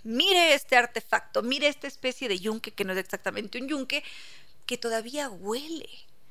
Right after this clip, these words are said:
y huele a clavo de olor, y huele a curry". Esto hay que, es algo que hay que estudiar, es decir, yo no me alcanzo a imaginar la emoción que debe representar encontrarse con un fragmento de algo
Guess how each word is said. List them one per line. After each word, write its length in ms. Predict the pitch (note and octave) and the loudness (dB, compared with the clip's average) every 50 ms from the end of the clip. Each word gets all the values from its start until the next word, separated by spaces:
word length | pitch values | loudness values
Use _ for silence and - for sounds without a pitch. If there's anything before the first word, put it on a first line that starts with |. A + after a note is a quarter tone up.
| - - - - - - - - - - | -16 -16 -16 -16 -16 -16 -16 -18 -18 -10
y 80 | - A#3+ | -8 -2
huele 260 | G#3 A3+ A3 G#3+ A3 | 2 2 4 4 2
a 20 | |
clavo 360 | - - A3 G#3+ G#3 G#3+ A3+ | 2 6 6 6 6 4 -2
de 100 | A3 G#3 | -4 -4
olor, 400 | - - F#3+ G#3+ C4+ D4 C#4+ - - - - - - - - - - - - - - - - - - | -2 0 2 2 4 4 2 0 -2 -10 -16 -18 -18 -18 -18 -18 -18 -18 -18 -18 -18 -18 -18 -12 -4
y 100 | A#3 A#3 | -4 4
huele 220 | G3+ A3 G#3+ - | 4 4 4 4
a 60 | - - | -4 -8
curry". 500 | - A#3 C#4+ F4 F4+ - - - - - - - - - - - - - - - - | -6 -4 -2 -2 -2 -4 -6 -8 -10 -14 -16 -16 -16 -16 -16 -16 -18 -18 -18 -4 0
Esto 220 | - A3+ - - | 0 0 4 4
hay 60 | A#3 A3+ | 4 4
que, 140 | - - | 4 2
es 80 | A#3+ - | 6 8
algo 220 | A#3 A3+ A#3+ A#3 | 10 10 10 8
que 100 | - A#3+ | 8 6
hay 60 | A#3+ B3+ | 6 6
que 100 | - C#4 | 4 0
estudiar, 480 | B3+ - - - C4 G#3 A3+ C4+ D4 C#4 | -2 -2 0 -2 0 6 8 8 8 8
es 100 | B3+ A3+ | 6 4
decir, 220 | A#3 - C4+ B3+ | 2 -2 0 2
yo 120 | C4+ D4+ | 2 4
no 80 | D#4 E4 | 4 6
me 80 | E4 C#4 | 6 6
alcanzo 380 | G#3+ G3+ - A#3 B3 A#3+ - | 4 6 4 4 4 4 0
a 40 | D4 | -2
imaginar 600 | C4+ C4 A#3 A3 - - A3+ A3 A#3 B3 C4+ C4+ - - - - - - - | 4 4 4 2 2 -6 -2 6 6 6 6 6 -2 -10 -14 -14 -14 -8 2
la 220 | B3 C4 A#3+ A#3 | 8 10 10 10
emoción 720 | A#3+ A#3 A#3 A#3+ B3 A3+ - - - B3+ C#4+ D4+ D#4+ E4 D#4 | 10 6 4 4 4 4 4 0 0 4 4 4 4 4 4
que 140 | - C#4+ | 2 4
debe 320 | G#3 A#3 A#3 A#3+ C4 C#4 C#4 | 6 8 8 8 8 8 6
representar 720 | C4 A#3 G#3+ G#3 - G#3+ G#3 G#3 - A3 G#3 - A#3+ B3+ C#4 | 6 2 0 0 0 0 -2 0 -2 -4 2 6 6 6 6
encontrarse 720 | - B3 A3+ - A#3 G#3+ G#3 A#3+ A#3+ B3 B3+ - D4 C#4+ | 6 0 -2 -2 -2 0 6 6 6 6 6 0 -2 0
con 240 | - A#3+ A3 A3 A3+ | 2 0 0 0 -4
un 180 | A#3+ B3 B3+ | -4 -6 -6
fragmento 1000 | - - - C4+ B3 G#3 G3+ A3+ A3 A3+ A#3 B3+ C#4+ D4+ D4+ D#4 D4 - - C4+ A#3+ | -10 -2 2 4 4 4 2 -4 -6 -4 0 2 2 2 2 0 0 4 4 4 6
de 140 | A3 G#3 F#3+ | 6 6 8
algo 420 | F#3+ G#3 G#3 G#3 G3+ A#3 B3 B3 | 8 8 6 6 6 4 4 4